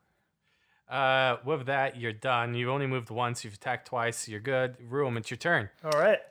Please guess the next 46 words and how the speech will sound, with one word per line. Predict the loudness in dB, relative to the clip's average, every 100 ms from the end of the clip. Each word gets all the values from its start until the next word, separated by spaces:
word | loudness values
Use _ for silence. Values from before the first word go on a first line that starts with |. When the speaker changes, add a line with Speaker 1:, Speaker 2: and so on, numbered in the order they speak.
| -4
Speaker 1:
The, | 2 4 4 4
right | 2 4
now | 6 6 4
in | 0
front | -2 0
of | 0
you | 0
is | 0
standing, | 0 0 2 4 2 2 -2
uh, | -4 -10 -8 -10 -6
Siren. | -2 -2 -2 -6 -10
He's | -8 -6 -8 -12 -12
ran | -2 0 0 2
right | 0 0
by | 0 0
you, | -2
pushed, | -4 -6 -6 -8
squeezed, | -6 -2 -2 0
and | 0
all | 2
that | 0 -2
greatness, | -4 -2 -4 -6 -8
Speaker 2:
Right. | -6 -6 -6
Speaker 1:
and | -6
struck | -2 0 0
and | -2 -4
killed | 0 4 4 2
with | -2
a | -2
flurry | 0 2 4
of | 2
a | 2
whirlwind | 2 2 2 0
of | -2 -2
blades | 0 2 2 0 -2
Speaker 2:
Yeah. | -2 -4 -8 _ _ _
Speaker 1:
the | -4 0
guy | 2 4 4
who | 2
was | 0
right | 2 0
in | 0
front | -6
of | -2
Mac. | -2 -2 -8 -12 -4
Speaker 2:
Okay. | -2 -2